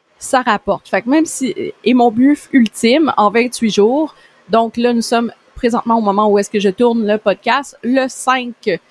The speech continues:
février, ben, du premier en fait, c'était du deux février au deux mars qu'on a déterminé comme date. Je dois vendre cinq mille copies de ce livre-là. Ce fait est que vous allez devoir me suivre sur TikTok si vous voulez savoir si je vais y arriver.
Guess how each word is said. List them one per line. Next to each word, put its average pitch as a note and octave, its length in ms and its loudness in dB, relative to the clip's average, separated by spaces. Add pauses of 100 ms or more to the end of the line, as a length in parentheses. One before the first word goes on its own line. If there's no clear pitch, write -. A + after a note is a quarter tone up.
(260)
février, B3 560 -4
ben, A3 220 -2 (320)
du F#3+ 120 -14
premier C4+ 540 -2 (380)
en G3+ 100 0
fait, A3+ 160 0
c'était G3+ 160 0
du F3 140 -8
deux G#3+ 220 -2
février C4+ 360 0
au A3 140 0
deux A3 220 2
mars A3+ 380 -2
qu'on A3+ 200 -2
a G3+ 80 2
déterminé G#3 560 -2
comme G3 280 -2
date. B3 220 -2 (520)
Je G3 280 -2
dois B3 360 0
vendre G#3+ 460 -2
cinq C4 320 -4
mille C4+ 240 -2
copies B3 480 -4
de G#3 180 2
ce B3+ 200 0
livre-là. G3+ 520 0 (1500)
Ce - 240 -2
fait F4+ 320 -2
est F4+ 220 0
que D4 240 2 (200)
vous G#3 160 -4
allez A3+ 180 0
devoir A#3 240 0
me B3 120 -2
suivre C#4+ 280 -2
sur C#4 200 -2
TikTok C#4+ 400 -2
si - 120 -8
vous A3 60 -2
voulez G3+ 140 0
savoir A3+ 380 2
si - 180 -6
je G#3 120 2
vais G#3 100 4
y G#3 60 4
arriver. G3 340 2